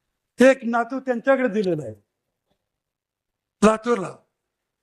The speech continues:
त्यांनी विश्वासाने कारखान्याचं व्हाईस चेअरमन केलं. आज एक नातू साडेबारा वाजता कोल्हापूरच्या शाहू पंतू, नातू नाही पंतू,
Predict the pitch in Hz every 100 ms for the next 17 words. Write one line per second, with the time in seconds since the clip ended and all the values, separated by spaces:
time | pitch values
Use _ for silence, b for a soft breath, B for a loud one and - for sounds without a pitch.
0 | _ _ _ _ _ _ - 233 247 226
1 | - 254 254 254 262 208 - - _ _
2 | _ _ _ 214 226 262 262 262 262 214
3 | 247 254 254 233 214 175 151 127 _ _
4 | _ _ _ _ _ _ _ - 226 240
5 | 226 262 254 240 240 247 - 220 247 220
6 | 240 240 233 233 220 175 - _ _ _
7 | _ _ _ - 226 247 240 - 254 202
8 | 202 226 226 - 220 214 208 285 233 143
9 | - 208 196 247 240 214 214 170 156 180